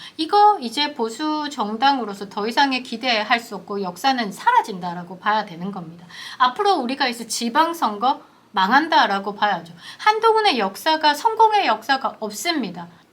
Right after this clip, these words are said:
여러분들이 잘 생각해보면요. 어, 유창훈 판사 앞에 서기 전에 그 단식으로, 어, 재판 지연을 해왔던 이재명의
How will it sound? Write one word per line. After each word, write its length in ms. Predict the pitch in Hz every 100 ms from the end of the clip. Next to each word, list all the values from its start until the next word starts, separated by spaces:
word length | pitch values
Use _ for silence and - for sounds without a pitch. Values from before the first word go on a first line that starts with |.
| _
여러분들이 480 | 247 339 415 392 359
잘 260 | - 220
생각해보면요. 1040 | 233 440 440 453 330 269 269 254 240 294 240 - -
어, 220 | 254 240 247 - _ _ _ 233
유창훈 480 | 262 - 466 453
판사 380 | 427 392 381 381
앞에 360 | 349 - 294 285
서기 460 | - 415 381 320
전에 520 | - 220 262 311 - -
그 140 | - 269
단식으로, 1200 | 233 240 339 381 403 403 - 269 269 349 392 415 - -
어, 300 | 240 226 214 - _ _ _
재판 400 | - 240 440 381
지연을 380 | - 262 254 247
해왔던 600 | 339 311 220 220 240 233
이재명의 1000 | 277 269 254 349 339 311 294 302 320 -